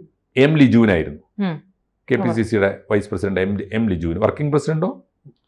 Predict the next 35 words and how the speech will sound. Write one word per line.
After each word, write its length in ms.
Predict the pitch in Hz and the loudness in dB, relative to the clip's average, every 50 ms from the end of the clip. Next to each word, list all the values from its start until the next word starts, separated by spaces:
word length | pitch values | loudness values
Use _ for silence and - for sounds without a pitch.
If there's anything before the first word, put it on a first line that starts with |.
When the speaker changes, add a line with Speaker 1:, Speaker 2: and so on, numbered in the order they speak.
| - | -2
Speaker 1:
വൈസ് 200 | 123 123 123 - | 0 0 0 0
പ്രസിഡന്റോ? 380 | - 107 90 90 82 78 73 73 | -2 -4 -4 -4 -6 -6 -8 -12
Speaker 2:
വൈസ് 200 | - _ _ - | -14 _ _ -16
പ്രസിഡന്റ് 600 | - 95 - - 196 202 202 196 196 190 196 226 | -16 -16 -12 -12 -10 -8 -8 -8 -8 -2 0 2
Speaker 1:
എം 80 | 240 | 4
Speaker 2:
ആണ്. 80 | 240 - | 4 4
Speaker 1:
ലിജു. 220 | - 90 78 80 - - - - - - | 2 0 -2 -6 -8 -10 -14 -16 -12 -8
അപ്പൊ 140 | - 113 139 | 0 2 4
എന്തായാലും 260 | 143 143 147 151 156 | 6 8 8 8 8
എം 220 | 151 147 147 175 196 | 8 6 6 6 4
ലിജുവിനായിരുന്നു 560 | 196 180 160 175 175 175 170 156 139 143 147 | 4 4 6 6 6 6 6 6 4 4 2
ചാർജ്. 420 | - - 95 82 80 82 78 78 | 4 4 4 4 4 0 -2 -2
Speaker 2:
ഉം. 260 | 185 175 156 - _ _ _ _ _ _ _ _ _ _ - | -6 -6 -6 -12 _ _ _ _ _ _ _ _ _ _ 4
Speaker 1:
പൊടുന്നനെ 420 | 170 170 175 196 196 196 202 202 202 | 6 8 8 10 10 10 8 10 10
എം 380 | 202 196 147 151 170 202 220 | 8 8 8 6 6 8 8
ലിജുവിനെ 360 | 202 180 151 151 160 165 160 | 8 8 8 8 6 8 8
മാറ്റിയിട്ട് 500 | 156 143 123 113 - - 120 120 107 123 | 8 8 8 6 6 6 4 4 6 6
ഒരു 120 | 120 120 120 123 | 4 4 6 6
കന്നഡക്കാരനെ 680 | 113 107 110 113 117 120 113 - 120 113 107 95 107 110 | 6 6 8 8 8 8 8 8 6 6 6 6 4 4
ഏൽപ്പിച്ചിരിക്കുന്നു. 720 | 104 92 85 - - 92 - 98 87 80 85 82 85 92 | 4 4 2 0 -4 -2 -2 -2 -2 -2 -6 -6 -4 -2
അദ്ദേഹത്തിന്റെ 380 | 98 98 113 113 110 120 123 117 | 2 6 6 6 6 6 2 2
പേര് 360 | 113 113 107 107 123 147 233 - - _ - 180 | 4 4 4 4 2 2 0 -4 -12 _ -6 -6
Speaker 2:
കർഷകനാഥ്. 800 | 170 165 - - 196 180 185 180 180 165 160 160 151 - - - - | -6 -6 -8 -10 -8 -6 -6 -8 -8 -10 -12 -12 -12 -12 -2 6 6
Speaker 1:
കർഷകനാഥ് 600 | 151 151 - - 170 156 156 139 131 123 127 120 | 8 8 8 6 8 8 10 10 10 10 10 10
എന്ന 120 | 127 120 110 | 8 6 6
പേര് 320 | - 127 139 151 180 180 | 6 6 6 8 8 8
കേട്ടാ 180 | 175 151 170 160 | 8 8 8 8
വലിയ 200 | 143 131 131 113 | 8 8 8 8
കൗതുകം 380 | 120 107 104 107 107 110 101 | 8 8 8 6 6 4 4
തോന്നും. 220 | 92 90 85 87 214 | 4 2 2 2 2
Speaker 2:
അതെ. 320 | 208 190 196 185 180 180 - | 2 2 0 -2 -2 -6 -8
Speaker 1:
പക്ഷെ 320 | 139 - 190 196 196 190 - | -2 0 2 2 2 0 2
എന്തിന്? 600 | 151 156 165 170 180 170 185 175 131 101 85 85 | 4 4 4 4 4 4 6 6 6 4 2 2
അതൊരു 140 | 113 143 151 | 2 0 2
ചോദ്യമാണല്ലോ. 680 | 147 156 151 143 147 131 104 90 82 78 76 - - | 4 2 2 4 4 4 4 4 2 -2 -4 -6 -8